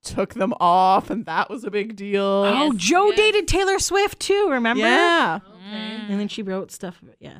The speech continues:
Speaker 1: And then, uh,
Speaker 4: She wrote stuff about everybody.
Speaker 1: there's a whole
Speaker 2: Yes.
Speaker 1: thing, too, about how Nick has diabetes.
Speaker 3: What?
Speaker 1: Yeah.
Speaker 3: Oh.
Speaker 4: Oh.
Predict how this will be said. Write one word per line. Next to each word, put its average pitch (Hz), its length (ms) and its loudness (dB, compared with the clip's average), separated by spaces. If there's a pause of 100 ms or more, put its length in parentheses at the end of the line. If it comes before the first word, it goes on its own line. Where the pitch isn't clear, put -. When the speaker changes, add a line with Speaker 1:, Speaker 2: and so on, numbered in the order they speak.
Speaker 1:
And 202 200 -4
then, 196 480 -4
uh, 170 380 -8
Speaker 4:
She 240 60 -20
wrote - 100 -20
stuff 220 240 -20
about 196 200 -20
everybody. - 500 -20
Speaker 1:
there's 233 200 2
a 262 60 4
whole 277 220 6
Speaker 2:
Yes. 285 80 0
Speaker 1:
thing, 285 240 -2
too, 226 240 -4
about 214 260 0
how 196 220 0
Nick 180 300 -4
has 180 280 -4
diabetes. 196 1080 -4
Speaker 3:
What? - 340 -8 (160)
Speaker 1:
Yeah. 262 440 2
Speaker 3:
Oh. 170 200 -20 (200)
Speaker 4:
Oh. - 60 -20